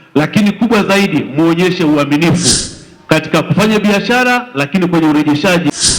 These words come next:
Leo peke yake tutapokea hundi yenye thamani ya bilioni moja point nane kwa ajili ya kutekeleza miradi yetu, na katika kila kikundi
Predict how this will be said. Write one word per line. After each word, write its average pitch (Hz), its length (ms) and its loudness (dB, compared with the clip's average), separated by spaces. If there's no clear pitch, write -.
Leo 247 160 4
peke 196 280 2
yake 160 320 -2
tutapokea 185 600 2
hundi 196 460 2
yenye 180 200 2
thamani 202 480 2
ya 170 60 2
bilioni 220 440 2
moja 254 420 2
point 156 300 0
nane 135 360 0
kwa 165 140 4
ajili 202 240 2
ya 226 60 4
kutekeleza 226 600 0
miradi 170 360 0
yetu, 151 380 0
na 180 160 4
katika 202 320 2
kila 262 280 2
kikundi 202 560 2